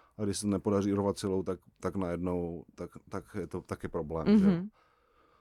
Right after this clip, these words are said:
Speaker 1: Eh, takže to není to úplně přístup, který bych doporučoval, ale taky to jde. Občas se to prostě, když člověk třeba cítí, že má, nevím,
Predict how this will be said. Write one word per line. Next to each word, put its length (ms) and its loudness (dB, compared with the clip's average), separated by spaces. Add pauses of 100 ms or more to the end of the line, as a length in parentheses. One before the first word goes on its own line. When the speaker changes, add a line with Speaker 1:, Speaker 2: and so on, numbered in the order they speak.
(840)
Speaker 1:
Eh, 540 2
takže 260 -2
to 120 2
není 280 4
to 140 -2
úplně 320 0
přístup, 320 -8
který 200 2
bych 120 0
doporučoval, 880 2
ale 260 0 (1200)
taky 400 -4
to 140 -2
jde. 140 0
Občas 400 -6
se 100 -8
to 240 -2
prostě, 300 -12
když 140 -6
člověk 280 -4
třeba 200 0
cítí, 340 -12
že 100 -2
má, 300 4
nevím, 360 -2